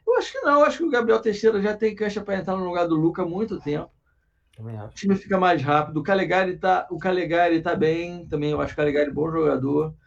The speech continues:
Speaker 1: O lateral esquerdo, eu acho que o G F T já de-, vai ter, parece que vai ter uma chance agora.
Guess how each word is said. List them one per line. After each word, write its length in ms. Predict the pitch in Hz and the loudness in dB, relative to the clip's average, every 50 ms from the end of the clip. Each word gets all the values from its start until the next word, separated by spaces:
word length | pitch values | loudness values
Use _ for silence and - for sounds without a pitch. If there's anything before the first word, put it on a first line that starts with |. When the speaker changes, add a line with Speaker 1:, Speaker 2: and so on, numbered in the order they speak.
| _ - - - - | _ -20 -18 -6 0
Speaker 1:
O 80 | 180 | 4
lateral 360 | 180 208 214 208 208 208 214 208 | 4 4 4 4 2 2 2 0
esquerdo, 580 | 196 - - - 208 196 190 185 185 180 - - | -2 -4 -6 -2 0 0 0 0 -2 -4 -4 -2
eu 180 | 190 185 175 | -2 0 2
acho 200 | 190 190 185 - | 2 0 0 -2
que 80 | - 196 | -8 -6
o 40 | 170 | -4
G 120 | 160 185 | -2 -2
F 220 | 190 185 - 190 | -4 -4 -6 -10
T 160 | 156 180 180 165 | -8 -6 -4 -4
já 120 | 175 170 | -4 -6
de-, 200 | 165 160 175 - 156 151 - _ _ _ _ - | -8 -10 -12 -12 -16 -20 -20 _ _ _ _ 2
vai 140 | 160 156 | 2 2
ter, 180 | 156 170 175 - | 2 2 -4 -4
parece 280 | - 160 160 156 156 - | -2 0 0 0 0 0
que 40 | |
vai 140 | 151 151 151 | 0 0 0
ter 100 | 147 160 | 2 0
uma 160 | 160 151 147 | 0 0 0
chance 340 | 131 - 147 151 147 139 - | -2 -2 -2 -4 -4 -4 -6
agora. 380 | 135 135 135 135 131 127 - | -6 -4 -2 0 0 -2 -2